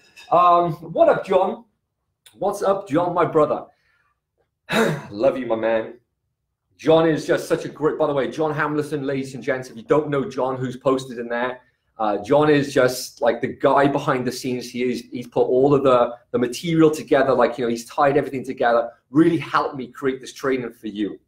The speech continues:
all right? Uh, Eddie, what's up, my man? Eddie says, "Yeah." Give me a shout out, by the way, everybody in the chat box. If you're here live with me, throw up your, throw up something so I can, I can give you a quick shout out.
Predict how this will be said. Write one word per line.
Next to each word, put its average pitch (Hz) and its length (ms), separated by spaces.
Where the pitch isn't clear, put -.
all 101 100
right? 143 220
Uh, 104 340
Eddie, 262 300
what's 277 260
up, 330 160
my 262 80
man? 254 520
Eddie 220 180
says, 175 300
"Yeah." 254 600
Give 262 120
me 339 60
a 320 40
shout 247 320
out, 214 80
by 202 120
the 180 60
way, 170 120
everybody 170 340
in 170 80
the - 60
chat 175 140
box. - 260
If 151 180
you're 190 120
here 247 180
live 196 300
with 160 80
me, 143 260
throw 226 220
up 226 80
your, 196 220
throw 226 180
up 226 80
something 156 240
so 156 120
I 147 40
can, 143 280
I 147 60
can 147 80
give 156 120
you 151 100
a 156 40
quick 165 140
shout 139 280
out. 110 260